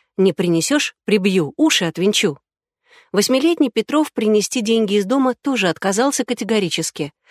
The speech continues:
И тогда Селезнев вместе с Кайсуровым полезли в драку. Петров, по его словам, когда его толкнули в снег, сразу отполз в сторону и побежал домой. Селезнев с Кайсуровым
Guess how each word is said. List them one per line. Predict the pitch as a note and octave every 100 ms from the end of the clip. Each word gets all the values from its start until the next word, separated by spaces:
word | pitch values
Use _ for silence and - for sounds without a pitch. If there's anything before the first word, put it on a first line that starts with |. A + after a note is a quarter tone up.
| - -
И | G3+
тогда | B3 B3+ F#4
Селезнев | - G3 F3+ G3 D4 - -
вместе | F3+ G3+ C4 -
с | G#3
Кайсуровым | G3+ F3+ - C#4 C4+ C4 -
полезли | G3 F3 E3 D#3+ F#3
в |
драку. | F#3+ G3 D3+ - G#2+ _ _ _ - -
Петров, | - F3 D#4 - - -
по |
его | E3+ E3
словам, | D#3+ F3+ G#3 F3 D3 _ -
когда | F#3+ G#3+
его | G#3 G#3+
толкнули | G#3 B3+ - G#3+ E3+
в | -
снег, | B3+ D#4 - - -
сразу | - G3+ C4 D#4
отполз | - - - G3 -
в | -
сторону | - A3+ F3+ E3 E3
и | D4
побежал | D4+ G3 D#3+ F3
домой. | F3 E3 D3+ C#3 - _ _ _ _
Селезнев | - F#3+ G3+ C#4 E4+
с | -
Кайсуровым | G#3 G3 D#4 D#4 B3+ A3+